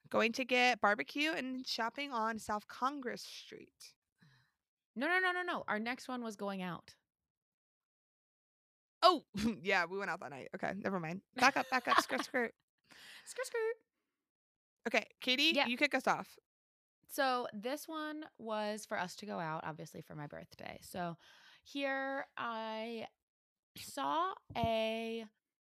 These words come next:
Speaker 2: TikTok about a girl who had a funeral for her twenty-ninth birthday, and, and I was like, "Yeah, definitely stealing that. Like, that's really fun." So I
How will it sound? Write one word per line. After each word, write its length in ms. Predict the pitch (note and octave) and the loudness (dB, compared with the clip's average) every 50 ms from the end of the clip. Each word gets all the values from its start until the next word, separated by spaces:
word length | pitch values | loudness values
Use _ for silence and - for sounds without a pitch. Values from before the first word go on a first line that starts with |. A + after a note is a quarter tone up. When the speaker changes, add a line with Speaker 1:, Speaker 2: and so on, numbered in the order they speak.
| _ | _
Speaker 2:
TikTok 440 | - G3 F#3 - - F#3+ F#3 F#3+ F#3+ - | -8 -8 -6 -2 0 0 0 0 -2 -4
about 200 | - F#3 F3+ E3 | -6 -6 -4 -6
a 40 | E3 | -6
girl 240 | - F2+ F#2 - | -8 -8 -8 -8
who 100 | E3+ F3 | -8 -8
had 400 | E3+ E3 E3 D#3+ D#3 D#3 D#3 D#3 | -8 -8 -8 -6 -6 -6 -8 -8
a 80 | - D#3+ | -10 -12
funeral 640 | - - D3+ D#3 D3+ D3+ D#3 D#3 E3 E3+ F3 F#3 F#3 - | -12 -12 -10 -10 -8 -8 -8 -8 -6 -6 -8 -8 -10 -12
for 340 | - E3+ E3 E3 E3+ D#3+ D#3+ D3+ | -12 -10 -10 -8 -8 -10 -12 -10
her 260 | E3+ D#3+ D#3+ D#3 D#3 _ _ | -12 -10 -10 -12 -12 _ _
twenty-ninth 440 | - - E3+ E3 D#3 D#3 D#3 D#3 - _ | -16 -14 -12 -10 -8 -8 -10 -10 -12 _
birthday, 640 | - D#3 D#3 D#3+ _ - - G3 G#3 G#3+ A3 A#3 A#3 - - | -12 -12 -12 -14 _ -12 -10 -8 -6 -6 -8 -10 -12 -14 -14
and, 540 | E3 E3 D#3 D#3 D3+ D#3 D3+ D3+ D3+ D3+ _ _ _ _ _ _ _ _ _ _ _ _ _ _ | -12 -12 -12 -12 -12 -14 -14 -16 -16 -18 _ _ _ _ _ _ _ _ _ _ _ _ _ _
and 180 | - F#3+ F#3 F3+ | 2 2 2 2
I 80 | F3+ F3 | 2 0
was 160 | F3 E3 E3+ | -2 -2 -4
like, 180 | D#3+ B2 G2 - _ _ | -4 -4 -4 -8 _ _
"Yeah, 180 | - E3 - - - _ _ _ | -10 -10 -8 -10 -10 _ _ _
definitely 360 | D3 D3 C#3+ D3 C#3+ - G#1+ | -6 -6 -6 -8 -14 -14 -14
stealing 380 | - - - - - B1+ C#2 C2+ - | -16 -14 -14 -14 -14 -14 -16 -16 -16
that. 200 | - - - - _ | -18 -18 -18 -18 _
Like, 200 | - A#2 A2 A2 A2+ _ _ _ | -10 -10 -10 -10 -14 _ _ _
that's 240 | - D3+ D3+ - - | -8 -8 -8 -8 -14
really 220 | - F#2 - - - | -18 -18 -18 -18 -18
fun." 300 | - - B1 C2 - G3+ | -20 -20 -20 -20 -20 -18
So 300 | - - G3 F#3 F3+ F3+ - | -12 -10 -8 -6 -6 -6 -4
I 360 | - F#3+ F#3+ G3 F#3+ F#3+ F#3+ | -4 -2 -2 0 -2 -2 -6